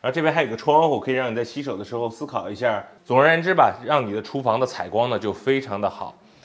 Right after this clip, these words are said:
然后这边呢也是一个中岛，跟其他地方的配色呢也是一气呵成，非常的大漂亮。地板呢沿用了这种大尺寸的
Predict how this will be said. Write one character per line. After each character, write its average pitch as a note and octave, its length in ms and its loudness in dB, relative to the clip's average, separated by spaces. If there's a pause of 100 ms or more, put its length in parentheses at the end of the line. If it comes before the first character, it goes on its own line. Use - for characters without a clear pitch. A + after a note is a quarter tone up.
(220)
然 D3+ 140 2
后 G3+ 80 6
这 G#3 160 6
边 F#3+ 180 8
呢 E3+ 80 4
也 B2 100 2
是 C3+ 140 0
一 D3 40 0
个 C#3+ 100 4
中 F3+ 220 0
岛， G2 280 2
跟 C#3 340 -4
其 - 200 -12
他 D3+ 160 6
地 C#3+ 100 -2
方 B2 160 -2
的 A2+ 60 -2
配 B2+ 180 -4
色 A2+ 220 -2
呢 F#2+ 60 -6
也 F#2+ 60 -8
是 G#2+ 160 -6
一 B2 140 -6
气 B2 140 -10
呵 C3+ 180 2
成， A2+ 260 0 (380)
非 B2+ 220 2
常 F#2 200 -10
的 F#2 80 -8
大 G#2 460 2
漂 A#2 240 2
亮。 F#2+ 120 -4
地 G#3+ 100 2
板 C3 200 8
呢 D3+ 140 6
沿 C#3 160 6
用 E3 160 -2
了 C#3 80 0
这 D3 140 -4
种 G#2+ 280 -2 (240)
大 F3+ 220 6
尺 - 160 -8
寸 C3 320 -2
的 F#2+ 340 0